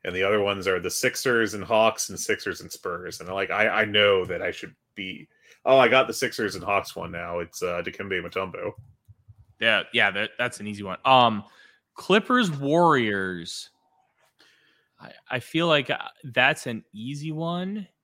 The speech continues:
Speaker 2: but it's not.
Speaker 1: I can't,
Speaker 2: Oh,
Speaker 1: I don't
Speaker 2: um, what, what about Warriors, Pistons? Um, Richardson, Jason Richardson.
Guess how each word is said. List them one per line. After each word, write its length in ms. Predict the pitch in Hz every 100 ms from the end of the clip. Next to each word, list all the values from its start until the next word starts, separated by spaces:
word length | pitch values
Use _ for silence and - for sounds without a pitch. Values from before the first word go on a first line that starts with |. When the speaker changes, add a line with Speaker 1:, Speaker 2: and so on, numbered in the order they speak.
| _ _ _ _ _ _ _ _
Speaker 2:
but 160 | 110 98
it's 260 | 92 - -
not. 680 | 90 85 78 76 - - -
Speaker 1:
I 120 | -
can't, 240 | - 127
Speaker 2:
Oh, 60 | 156
Speaker 1:
I 80 | 160
don't 120 | 143
Speaker 2:
um, 200 | 147 131 - _ _ _ _ _ _
what, 160 | 170 175
what 140 | 185
about 260 | 208 226 165
Warriors, 380 | 180 208 202 180
Pistons? 540 | - 202 - 165 135
Um, 460 | - 139 131 123 117 -
Richardson, 720 | 127 170 185 160 - 107 85 - _ _ _ _ -
Jason 360 | 139 143 143
Richardson. 560 | 131 143 180 175 214